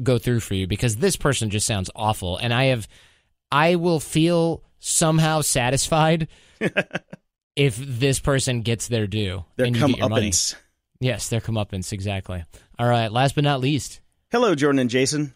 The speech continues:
Speaker 2: I really enjoy the podcast and try my best not to miss an episode. I find it most convenient to listen to the podcast on my commute to and from work each day.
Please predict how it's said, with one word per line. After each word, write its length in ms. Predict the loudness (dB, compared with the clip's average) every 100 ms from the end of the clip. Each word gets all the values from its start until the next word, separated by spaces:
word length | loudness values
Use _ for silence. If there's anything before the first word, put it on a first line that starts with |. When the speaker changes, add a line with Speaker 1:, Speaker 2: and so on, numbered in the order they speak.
| -4
Speaker 2:
I 80 | 0
really 300 | 2 2 2
enjoy 240 | 0 0
the 100 | 0
podcast 560 | 0 0 2 0 0 -2
and 140 | -4
try 240 | 0 0 0
my 180 | 0
best 360 | 2 0 0 -4
not 300 | -2 -2 -2
to 80 | -2
miss 220 | 0 0
an 100 | -2
episode. 560 | -6 -6 -6 -6 -8 -12 _ _ _ _ -2
I 100 | 2
find 180 | 4 2
it 80 | 4
most 340 | 2 2 0
convenient 480 | -2 2 4 2 0
to 80 | -2
listen 260 | -2 -2
to 40 | -6
the 80 | -2
podcast 580 | 0 0 0 -2 -2 -2
on 160 | 0
my 100 | 0
commute 380 | 0 2 2 2
to 140 | -2 -2
and 80 | 0
from 180 | 0
work 200 | 0 -2
each 200 | -4 -4
day. 220 | -6 -6